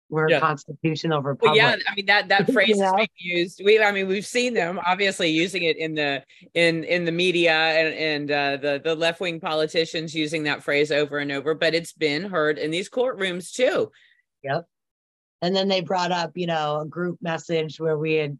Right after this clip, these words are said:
Speaker 1: said, you know, um, all the people that have gone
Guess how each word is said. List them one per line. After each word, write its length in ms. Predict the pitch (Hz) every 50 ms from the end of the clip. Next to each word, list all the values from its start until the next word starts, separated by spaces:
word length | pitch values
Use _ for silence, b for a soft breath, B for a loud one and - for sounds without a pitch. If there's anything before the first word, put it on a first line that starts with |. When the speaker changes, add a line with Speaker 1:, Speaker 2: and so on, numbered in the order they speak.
| _
Speaker 1:
said, 460 | _ - 180 165 151 147 143 147 147 - _ _ _ _ _ _ _ _ _
you 140 | - 151 156
know, 380 | 151 147 139 139 139 135 135 131 135
um, 480 | 139 131 131 127 123 123 127 123 - _ _ _
all 160 | - 165 165 156
the 80 | 165
people 400 | 156 170 170 156 147 165 160 160 151
that 140 | 156 151
have 100 | 147 139
gone 340 | - 160 147 147 143 143 143